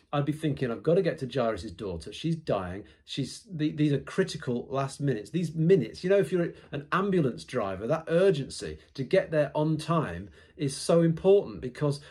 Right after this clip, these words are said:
minutes cost lives. And Jesus is there thinking,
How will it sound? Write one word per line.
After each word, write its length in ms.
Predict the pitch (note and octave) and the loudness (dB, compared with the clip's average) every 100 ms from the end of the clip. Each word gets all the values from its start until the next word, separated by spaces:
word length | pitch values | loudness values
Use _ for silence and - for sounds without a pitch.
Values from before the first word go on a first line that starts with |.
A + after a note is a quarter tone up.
| - - | -16 -2
minutes 640 | C#3 F#3+ F3+ G#2 - - | 4 6 4 0 -10 -14
cost 460 | - - D3+ - D#3 | -6 -2 -2 0 0
lives. 640 | F3 E3+ G2 D#2+ - - _ | 2 2 -2 -6 -12 -16 _
And 160 | B2 B2 | -8 -4
Jesus 400 | G#3 A#3 E3+ D3+ | 0 0 0 -2
is 160 | B2+ | -4
there 240 | B2 C#3 A#2 | 0 0 0
thinking, 320 | - C#3 | -4 -6